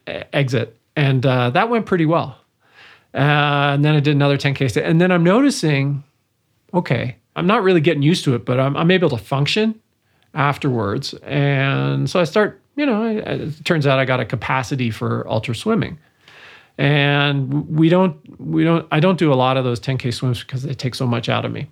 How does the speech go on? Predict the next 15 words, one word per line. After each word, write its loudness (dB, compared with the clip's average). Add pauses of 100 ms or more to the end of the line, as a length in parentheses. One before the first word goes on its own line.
(640)
But 4
it'd 0
be 4
stuff 0
like 0
that, 0
uh, 0
seven-hour 2
rides, 0 (600)
uh, -6
on -2 (720)
kiwi 2
chip -4
sealed 0
roads. 0